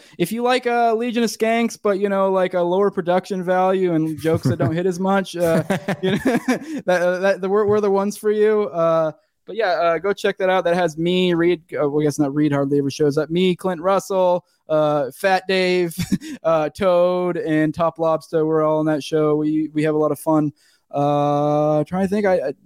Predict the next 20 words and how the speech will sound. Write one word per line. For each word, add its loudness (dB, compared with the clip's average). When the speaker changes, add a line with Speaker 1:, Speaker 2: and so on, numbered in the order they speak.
Speaker 1:
yeah, 0
I 2
have 0
that 0
Substack -2
article 2
that 0
I 2
just -4
did, 2
uh, 0
no 0
way 4
jose 0
twenty 0
twenty 0
dot 0
substack -4
dot -4
com. 0